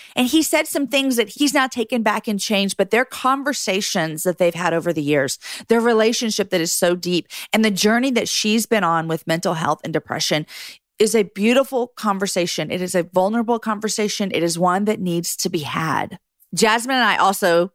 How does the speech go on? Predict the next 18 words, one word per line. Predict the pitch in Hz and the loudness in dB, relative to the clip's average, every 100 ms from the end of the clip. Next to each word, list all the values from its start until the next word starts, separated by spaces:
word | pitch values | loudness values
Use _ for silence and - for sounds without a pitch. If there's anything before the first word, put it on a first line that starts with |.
| - | -4
talk | 170 | -2
a | 165 | 2
lot | 160 156 | 2 2
about | 160 131 - | 2 0 0
social | - 147 - | -6 -10 -6
media. | 147 139 135 123 110 - - - | -4 -4 0 0 0 -2 -16 -14
You | - | -2
know, | 196 185 - - | 2 2 0 0
that's | 180 - | 0 0
a | |
part | - 170 | -2 -2
of | 160 | 0
her | 156 | -2
job. | - 196 170 - - | 2 2 0 -4 -10
She | - 220 | -4 -2
started | 214 - 202 240 220 160 | -2 2 4 6 4 2
Social | - 214 208 220 | 2 2 4 2
Curator, | - - 196 175 147 85 | 2 2 4 2 0 -8